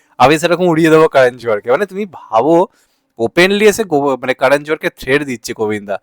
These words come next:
আর কোনো কারণ ছাড়া, কোনো রকম কোনো মানে নেই, কিচ্ছু নেই, এসে একটা যাও কোথাও স্টেটমেন্ট দিল। মানে কি হাল হয়েছে? এই রকম লেভেলের ডাউনফল যেন ভাই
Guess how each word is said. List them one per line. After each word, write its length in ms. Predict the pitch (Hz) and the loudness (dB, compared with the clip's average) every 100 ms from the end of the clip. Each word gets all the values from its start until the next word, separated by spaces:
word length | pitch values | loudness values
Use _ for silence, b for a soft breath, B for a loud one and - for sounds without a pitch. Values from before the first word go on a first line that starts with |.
| _ _ _ _ _ _ | _ _ _ _ _ _
আর 60 | 143 | -14
কোনো 200 | - 185 | -2 0
কারণ 460 | 196 - 139 151 156 | 0 2 2 2 0
ছাড়া, 300 | - 113 107 | -4 -4 -4
কোনো 220 | - 151 | -6 -4
রকম 240 | 151 - 160 | -4 -4 -10
কোনো 180 | 165 | -8
মানে 300 | 151 127 127 | -6 -6 -8
নেই, 180 | 143 151 | -10 -16
কিচ্ছু 380 | 147 143 - 147 | _ -20 -14 -10
নেই, 240 | 147 156 | -8 -6
এসে 160 | 135 143 | -6 -6
একটা 160 | 131 143 | -8 -6
যাও 260 | 120 113 | 0 -2
কোথাও 260 | 117 131 127 - | -2 -6 -6 -8
স্টেটমেন্ট 520 | - 110 107 110 101 | -12 -8 -6 -8 -10
দিল। 140 | 107 | -16
মানে 440 | 120 _ _ - 143 | -20 _ _ -8 -8
কি 260 | - 160 | -8 -10
হাল 380 | 135 95 104 123 | -10 -2 0 2
হয়েছে? 320 | 123 104 - 92 _ _ _ _ _ _ | 0 -4 -8 -20 _ _ _ _ _ _
এই 200 | 127 151 | -6 0
রকম 220 | 170 190 | 0 0
লেভেলের 340 | 185 185 190 | -2 -2 -2
ডাউনফল 460 | 156 127 139 151 170 | -4 -8 -8 _ -16
যেন 140 | 143 | -14
ভাই 140 | 147 | -18